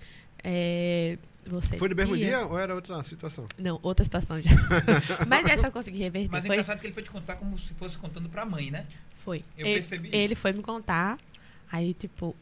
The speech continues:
Speaker 1: porque meu irmão, ele é assim, tudo quando ele vai fazer pra minha mãe e tal, ele vem falar comigo primeiro pra eu ajudar ele a falar da melhor forma, sabe?
Speaker 2: Amansar,
Speaker 1: Eu
Speaker 2: amansar a
Speaker 1: se-,
Speaker 2: fera.
Speaker 1: é, eu sempre fui
Speaker 2: <laughs>
Speaker 1: meio assim,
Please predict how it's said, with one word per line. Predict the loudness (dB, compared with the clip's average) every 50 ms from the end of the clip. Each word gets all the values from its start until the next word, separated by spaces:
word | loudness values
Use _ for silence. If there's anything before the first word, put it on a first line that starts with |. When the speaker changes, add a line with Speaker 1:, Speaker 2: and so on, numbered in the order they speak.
| -16 -12 -10
Speaker 1:
porque | -8 -6 -6 -6 -6
meu | -4 -4
irmão, | -6 -6 -6 -6
ele | -6 -4 -4
é | -6
assim, | -6 -8 -8 -8 -8 -8 -10 -10 -10
tudo | -10 -10 -10
quando | -10 -10 -8
ele | -8 -6
vai | -6 -6
fazer | -6 -6 -8 -6 -4 -4 -4 -6 -6 -8
pra | -8 -8
minha | -6 -6 -6 -6 -6
mãe | -6 -6 -6 -8 -8
e | -8
tal, | -6 -6 -6 -6 -6 -6
ele | -8 -8 -10 -10
vem | -12 -12 -10
falar | -8 -8 -8 -8 -8
comigo | -10 -12 -12 -12 -12 -12
primeiro | -10 -8 -4 -2 -2 0 0 -2 -4 -6 -10 -14 -20 -20 -20 -20 -20 -20 -20 -4 2
pra | 4 4
eu | 4 4 2 2 0 0 0 0
ajudar | 0 0 -2 -2 -2 0 2 2
ele | 2 2 2 2 0 0 0 0 0
a | 0 0 0 0 -2 -2 -6 -8 -10 -8
falar | -6 -4 -2 -2 -2 -4
da | -4 -6
melhor | -4 -4 -4 -4 -4 -6
forma, | -8 -8 -6 -4 -4 -4 -4 -4 -4 -6 -6 -6 -8
sabe? | -6 -2 -2 -2 -2 -2 -6 -6
Speaker 2:
Amansar, | -8 -8 -8 -8 -8 -8 -8
Speaker 1:
Eu | -8
Speaker 2:
amansar | -6 -2 0 0 0 2 2 0
a | -2
Speaker 1:
se-, | -2
Speaker 2:
fera. | -4 -4 -2 0 0
Speaker 1:
é, | 2 2 2 2 2 2 2 2
eu | 2 2
sempre | 4 2 2 4 2 0
fui | 0 2
Speaker 2:
<laughs> | 2
Speaker 1:
meio | 4 4 4 4 2
assim, | 0 -2 -2 -2 -4 -4 -4 -6 -8 -6 -8 -8